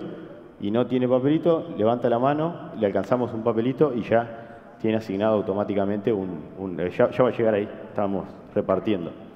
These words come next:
Este, bien, y el último aviso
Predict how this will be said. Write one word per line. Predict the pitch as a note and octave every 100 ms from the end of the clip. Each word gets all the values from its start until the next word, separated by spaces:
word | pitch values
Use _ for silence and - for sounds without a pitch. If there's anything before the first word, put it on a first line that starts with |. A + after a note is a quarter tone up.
| - - - - - -
Este, | G2 G2 G2+ F2 - - - - -
bien, | B2+ A2 - - - - - - - - - - - -
y |
el | B2+
último | E3 E3 C3+
aviso | C#3+ D3 F3